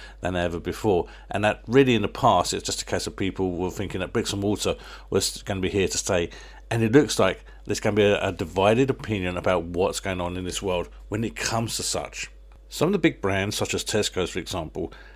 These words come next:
have recently announced that they're stopping services such as their deli and their butchery sections in their stores. Now, the reason they're stopping these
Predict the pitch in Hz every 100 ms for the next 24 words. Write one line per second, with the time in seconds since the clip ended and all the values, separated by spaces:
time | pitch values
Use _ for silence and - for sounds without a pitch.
0 | - 98 123 131 101 101 101 - 87 95
1 | - 104 107 - 92 87 - 87 90 -
2 | 87 - 87 85 - 92 90 90 87 87
3 | 101 101 90 90 - - 82 82 - 87
4 | 85 85 - - 104 85 - - - -
5 | - 110 113 117 120 151 139 104 - 98
6 | 92 92 85 -